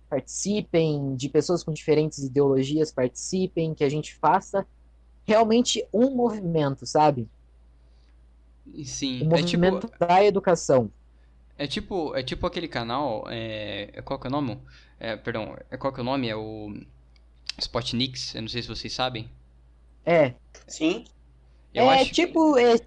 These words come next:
Speaker 1: é tipo isso.
Speaker 2: Assim, eu sei
Speaker 1: Tipo
Speaker 2: que,
Speaker 1: Spotniks.
Speaker 2: eu sei que o, o jeito que eles fazem é bem diferente, óbvio, mas eles têm essa pegada, mais ou menos.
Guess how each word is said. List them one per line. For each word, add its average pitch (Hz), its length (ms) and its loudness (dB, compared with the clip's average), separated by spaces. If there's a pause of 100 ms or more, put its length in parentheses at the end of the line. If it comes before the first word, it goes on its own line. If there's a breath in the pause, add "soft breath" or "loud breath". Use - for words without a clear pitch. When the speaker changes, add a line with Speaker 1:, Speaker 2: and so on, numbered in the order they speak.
(240)
Speaker 1:
é 175 240 6
tipo 240 320 2
isso. - 320 -2 (120)
Speaker 2:
Assim, 190 460 -2
eu 123 80 -4
sei 143 180 0
Speaker 1:
Tipo 214 120 -2
Speaker 2:
que, 226 140 4
Speaker 1:
Spotniks. 156 460 2
Speaker 2:
eu 151 100 2
sei 208 180 2
que - 260 -4
o, 170 420 -8
o 170 80 -6
jeito 143 300 0
que 165 80 -4
eles - 140 -6
fazem 143 300 -2
é 123 40 -4
bem 127 260 0
diferente, 107 440 -6
óbvio, 113 280 -4 (320 soft breath)
mas 127 200 -4
eles 170 200 -4
têm 196 200 -2
essa 147 160 -6
pegada, 107 500 -6
mais 104 220 -10
ou 104 60 -10
menos. 101 440 -12